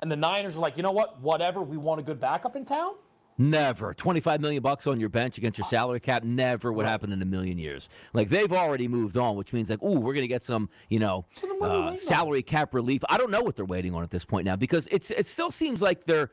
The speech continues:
Speaker 2: onto this saying, "Let's just keep him," 'cause theoretically, right, nobody gets paid in the offseason. Game one, your checks start rolling in.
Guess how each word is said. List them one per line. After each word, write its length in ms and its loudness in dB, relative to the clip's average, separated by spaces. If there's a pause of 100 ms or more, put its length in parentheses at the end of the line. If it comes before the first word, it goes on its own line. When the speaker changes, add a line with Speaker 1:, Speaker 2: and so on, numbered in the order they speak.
(380)
Speaker 2:
onto 360 2
this 180 0
saying, 320 -2
"Let's 300 0
just 160 -4
keep 240 -2
him," 80 0
'cause 280 0
theoretically, 800 0
right, 300 -2 (180)
nobody 320 2
gets 160 -2
paid 260 2
in 80 -4
the 80 -2
offseason. 640 -2 (280)
Game 320 2
one, 240 2
your 120 0
checks 340 -2
start 200 2
rolling 360 0
in. 240 -6